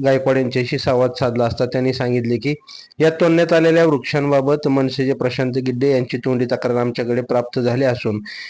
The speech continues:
याबाबत वन विभागाचे कर्मचारी आम्ही त्या ठिकाणी पाठवले आहेत. वन कर्मचाऱ्यांचा अहवाल आला की याबाबत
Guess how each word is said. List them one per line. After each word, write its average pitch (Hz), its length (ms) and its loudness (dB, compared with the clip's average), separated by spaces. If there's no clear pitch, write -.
याबाबत 160 560 4
वन 151 200 4
विभागाचे 139 460 2
कर्मचारी 127 520 0
आम्ही 123 300 0
त्या 123 100 0
ठिकाणी 123 340 -2
पाठवले 120 420 0
आहेत. 113 220 -2
वन 165 200 4
कर्मचाऱ्यांचा 160 840 2
अहवाल 139 280 2
आला 127 180 2
की 135 180 -2
याबाबत 123 500 2